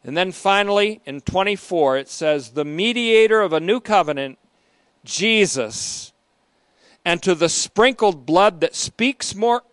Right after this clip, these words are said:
eloquently than that of Abel." When it says in twenty-five, "Let us listen to the one who speaks from heaven"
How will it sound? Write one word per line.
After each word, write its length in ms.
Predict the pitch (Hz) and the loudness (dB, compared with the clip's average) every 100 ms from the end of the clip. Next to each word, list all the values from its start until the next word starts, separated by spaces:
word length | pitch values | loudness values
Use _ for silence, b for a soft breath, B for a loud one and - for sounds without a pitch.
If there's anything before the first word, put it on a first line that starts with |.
| - | -6
eloquently 840 | 202 233 240 214 233 - 214 220 214 | -2 -2 -2 -6 -12 -6 -2 -2 -4
than 380 | 190 220 190 | -6 -8 -6
that 420 | 139 185 190 190 _ | -2 0 0 -4 _
of 180 | 190 156 - 170 | -8 -8 -8 -4
Abel." 480 | 165 143 117 107 _ _ b b | -4 -4 -8 -10 _ _ b b
When 120 | 180 185 | -8 -6
it 100 | 160 | -6
says 360 | - 262 226 | 0 2 0
in 120 | 208 190 | -4 -4
twenty-five, 680 | 226 226 202 226 226 220 | -2 0 -2 0 0 0
"Let 160 | 190 196 | 2 2
us 220 | 185 - | 2 0
listen 300 | 226 226 233 | -2 -2 -4
to 100 | 208 | -2
the 100 | 196 | 0
one 240 | 196 202 | 0 0
who 140 | 180 180 | -2 -8
speaks 640 | - - 262 285 - - | -8 -6 -4 -4 -6 -10
from 240 | - 190 165 | -4 -4 -2
heaven" 580 | 202 285 170 98 - | 0 0 0 -6 -12